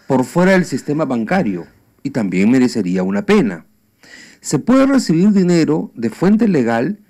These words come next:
pero no registrarlo a nombre de esa persona, sino a lo mejor pitufiarlo a nombre de otras personas. Y eso podría constituir un delito.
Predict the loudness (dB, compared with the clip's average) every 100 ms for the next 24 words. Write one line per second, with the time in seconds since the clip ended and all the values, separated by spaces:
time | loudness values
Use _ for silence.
0 | _ _ -2 2 2 2 2 2 0 0
1 | -4 -4 0 2 2 0 -2 -2 -4 0
2 | 2 2 2 2 0 0 0 -2 0 0
3 | 0 0 -4 -10 _ -4 0 2 4 4
4 | 4 2 0 0 2 0 0 0 2 2
5 | 2 -2 -4 -2 -2 0 0 -2 -4 -10
6 | -12 -8 -6 -6 -10 -18 _ -20 -6 0
7 | 2 2 0 0 2 4 2 0 -6 -8
8 | -10 -4 -2 -2 -2 -4 -8 -14